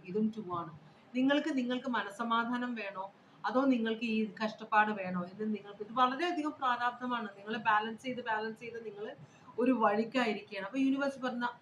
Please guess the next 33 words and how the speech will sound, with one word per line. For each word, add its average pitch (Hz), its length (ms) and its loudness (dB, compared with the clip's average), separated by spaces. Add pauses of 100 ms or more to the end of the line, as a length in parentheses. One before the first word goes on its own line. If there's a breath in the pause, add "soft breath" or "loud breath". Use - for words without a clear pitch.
(100)
ഇത് 247 40 -4
സമയമായി 214 840 2
നിങ്ങളൊരു 190 380 -8
ഡിസിഷൻ 208 500 -6
എടുക്കാൻ. 165 360 -8 (480 loud breath)
ഒരു 262 160 6
കാര്യം 226 400 4
നിങ്ങൾ 196 260 -2
ചൂസ് 196 380 -6
ചെയ്യുക. 175 380 -2
നിങ്ങൾക്ക് 214 300 -4
മനസ്സമാധാനം 220 840 -2
വേണോ 214 200 -4
ഈ 196 180 -6
പേഴ്സണെ 175 480 -8
വേണോ? 156 360 -8 (220 loud breath)
അതിൽ 226 200 4
നിന്ന് 277 360 2
നിങ്ങൾ 214 320 0
മുമ്പോട്ട് 180 360 -4
പോവുക. 170 220 -8
മനസ്സമാധാനം 254 720 0
വേണമെങ്കിൽ 220 360 -2
നിങ്ങൾ 202 240 -6
ഈ 202 40 -10
പേഴ്സണെ 185 360 -4
ഉപേക്ഷിക്കേണ്ടി 170 580 -8
വരും. 156 240 -8 (260 loud breath)
എല്ലാം 240 380 2
ഉപേക്ഷിച്ച് 208 460 -6
മുമ്പോട്ട് 180 400 -6
പോകേണ്ടി 165 360 -8
വരും. 156 280 -10